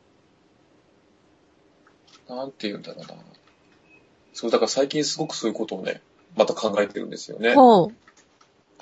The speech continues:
Speaker 1: えー、それもやっぱ去年の年末ぐらいから、うん、考えてて、
Speaker 2: うん。
Speaker 1: その今をどう味わうか。
Speaker 2: うん。
Speaker 1: まあ、あのね、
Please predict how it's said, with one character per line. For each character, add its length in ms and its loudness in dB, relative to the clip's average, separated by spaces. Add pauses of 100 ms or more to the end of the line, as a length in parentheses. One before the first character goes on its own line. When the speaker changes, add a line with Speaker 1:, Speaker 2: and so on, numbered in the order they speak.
(500)
Speaker 1:
え 180 -6
ー、 40 -6
そ 140 -4
れ 100 0 (140)
も 180 -2
や 60 -2
っ 20 -8
ぱ 100 0
去 180 0
年 220 0
の 180 -4
年 180 0 (120)
末 100 -6
ぐ 60 0
ら 80 6
い 40 4
か 100 -4
ら、 160 -8 (840)
う 260 -6
ん、 40 -10
考 200 -4 (140)
え 80 0
て 180 -10
て、 460 -4
Speaker 2:
う 40 -4
ん。 460 -4 (1000)
Speaker 1:
そ 180 -12
の 100 -4
今 240 2
を 140 2
ど 380 4
う 20 -16 (160)
味 240 2
わ 80 2
う 60 -6
か。 140 -20 (300)
Speaker 2:
う 80 4
ん。 640 8 (1000)
Speaker 1:
ま 80 -8
あ、 60 -8 (200)
あ 60 -8
の 180 -12
ね、 220 2